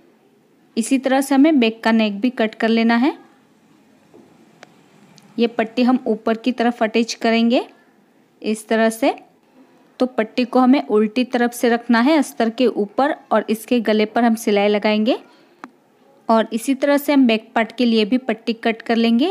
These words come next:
और बैक का नेक इसके ऊपर रखते हुए हमें इसे as it is ऐसे ही नेक ड्रॉ कर लेना है और इसे कट कर देना है। इस तरह से हमें फ्रंट का नेक और बैक का नेक अलग-अलग रखते हुए हमें पट्टी को कट करना है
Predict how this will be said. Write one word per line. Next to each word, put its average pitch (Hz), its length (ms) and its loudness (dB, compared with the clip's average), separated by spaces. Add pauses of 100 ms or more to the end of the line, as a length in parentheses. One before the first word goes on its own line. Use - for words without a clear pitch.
(140)
और 214 160 2
बैक 214 320 -2
का 254 100 0
नेक 226 280 0
इसके 226 300 -2
ऊपर 214 280 -2
रखते 208 280 -4
हुए 226 220 2
हमें 233 340 0 (1200)
इसे 226 320 -4
as 220 160 0
it 226 160 -2
is 247 140 -2
ऐसे 214 300 -2
ही 247 120 4
नेक 208 240 2
ड्रॉ 208 200 -2
कर 214 180 -2
लेना 220 280 2
है 294 180 2
और 202 200 0
इसे 214 220 -4
कट 214 240 -4
कर 220 180 -4
देना 220 280 0
है। 262 180 2 (1800)
इस 233 180 -2
तरह 240 180 0
से 240 120 -4
हमें 262 140 4
फ्रंट 220 400 0
का 240 140 2
नेक 254 280 0
और 240 100 2
बैक 202 340 -2
का 226 100 2
नेक 233 280 0 (100)
अलग-अलग 214 460 0
रखते 208 320 -2
हुए 233 140 4
हमें 226 300 2
पट्टी 214 320 -4
को 208 140 -4
कट 208 260 -2
करना 214 300 -2
है 247 180 2